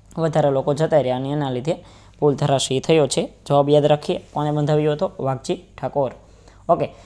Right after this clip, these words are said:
હવે દોસ્તો આપણે જી કેના પોર્શન ઉપર જઈએ. જી કેની અંદર આજે વાત કરવી છે આપણે જ્યોતિર્લિંગ વિશેની, કે જે ભારતની અંદર શિવજીના જે દોસ્તો, અ, બાર જ્યોતિર્લિંગ આવેલા છે, તે બારે બાર જ્યોતિર્લિંગ કઈ જગ્યાએ સ્થિત છે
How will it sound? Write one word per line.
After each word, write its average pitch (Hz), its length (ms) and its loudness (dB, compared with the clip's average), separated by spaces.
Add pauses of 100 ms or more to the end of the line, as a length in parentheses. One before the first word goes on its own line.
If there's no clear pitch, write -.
(160)
હવે 160 180 0
દોસ્તો 180 280 2
આપણે 170 160 2
જી 143 160 -4
કેના 156 240 -2
પોર્શન 131 320 -4
ઉપર 123 160 -8
જઈએ. 127 320 -8 (600)
જી 156 100 0
કેની 196 200 0
અંદર 196 200 4
આજે 170 240 4
વાત 170 280 4
કરવી 165 180 -2
છે 156 140 0
આપણે 151 220 2
જ્યોતિર્લિંગ 147 800 0
વિશેની, 127 420 -6 (320)
કે 143 100 -4
જે 143 420 0
ભારતની 156 540 -2
અંદર 160 300 0
શિવજીના 156 540 -2
જે 151 360 0
દોસ્તો, 151 480 -2
અ, 139 420 -2
બાર 143 320 4
જ્યોતિર્લિંગ 151 540 -2
આવેલા 139 300 0
છે, 135 160 -6
તે 139 100 -4
બારે 139 260 2
બાર 147 200 4
જ્યોતિર્લિંગ 143 520 -2
કઈ 147 140 2
જગ્યાએ 147 340 0
સ્થિત 151 320 -6
છે - 120 -8